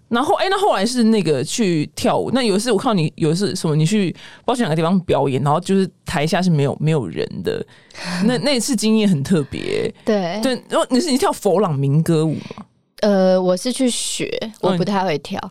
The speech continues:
Speaker 1: 嗯。嗯。
Speaker 2: 然后他们是一个台湾很厉害的佛朗明哥的舞团，
Speaker 1: 嗯。
Speaker 2: 然后他们长期在做一个艺术陪伴的事情，就是他们会去八八风灾，就高雄桃园区的学校，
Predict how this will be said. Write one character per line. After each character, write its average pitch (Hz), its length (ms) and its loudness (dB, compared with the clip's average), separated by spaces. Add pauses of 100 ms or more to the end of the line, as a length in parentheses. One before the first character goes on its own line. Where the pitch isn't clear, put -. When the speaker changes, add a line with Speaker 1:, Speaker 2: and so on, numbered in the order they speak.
(120)
Speaker 1:
嗯。 233 120 0
嗯。 175 40 0
Speaker 2:
然 180 100 2
后 208 140 2
他 220 180 -2
们 220 200 0
是 214 240 0
一 180 80 -2
个 151 280 -2 (120)
台 185 160 0
湾 185 120 0
很 175 520 -4
厉 214 180 0
害 196 160 0
的 180 80 -2
佛 175 140 -2
朗 165 120 -2
明 165 120 -4
哥 180 100 -2
的 180 100 0
舞 - 140 -6
团， - 240 -8 (220)
Speaker 1:
嗯。 160 200 -4 (120)
Speaker 2:
然 175 120 0
后 175 60 2
他 208 140 -2
们 196 120 -4
长 180 220 -4
期 170 160 -6
在 180 160 0
做 180 300 0
一 143 80 -2
个 151 180 -4
艺 196 140 -2
术 180 180 -4
陪 165 160 -10
伴 170 180 -2
的 143 80 -6
事 - 220 -6
情， - 220 -12
就 175 100 -2
是 185 60 0
他 180 80 -2
们 170 80 -2
会 175 100 0
去 170 460 -4
八 175 100 -2
八 180 140 -2
风 170 200 -4
灾， 175 160 -4
就 180 120 -4
高 196 180 0
雄 190 160 -6
桃 165 220 -4
园 170 160 -4
区 175 260 -4
的 165 100 -4
学 190 240 0
校， 156 220 0